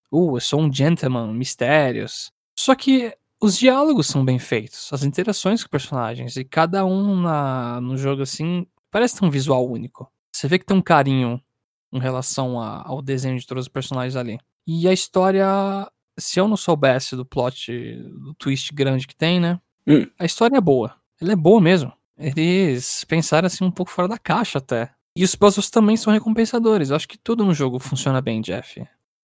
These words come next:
Speaker 2: E cê, cê travou em algum puzzle ou não?
Speaker 1: Eu travei em, acho que em al-, em alguns eu travei sim. É que eu joguei, acho que em três, quatro dias o jogo, né?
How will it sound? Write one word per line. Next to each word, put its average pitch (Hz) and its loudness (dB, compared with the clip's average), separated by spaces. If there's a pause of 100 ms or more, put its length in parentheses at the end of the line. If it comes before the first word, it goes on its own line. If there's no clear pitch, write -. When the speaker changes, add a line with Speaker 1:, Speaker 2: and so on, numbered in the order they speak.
(300)
Speaker 2:
E 143 2
cê, 135 2
cê - -6
travou 127 0
em 139 2
algum 120 -4
puzzle 143 -2 (100)
ou 120 -6
não? 117 -8 (240)
Speaker 1:
Eu 151 4 (140)
travei 143 2
em, 147 2 (340)
acho 135 -2
que 139 -4 (260)
em 143 2
al-, 131 0
em 156 2
alguns 139 2
eu 151 2
travei 135 -2
sim. 117 -8 (400)
É 156 -6
que - -8
eu 156 2
joguei, 175 0
acho 175 -4
que - -8
em 165 0
três, 160 -2
quatro 185 -4
dias 139 0
o 131 -2
jogo, 117 -4
né? 120 -8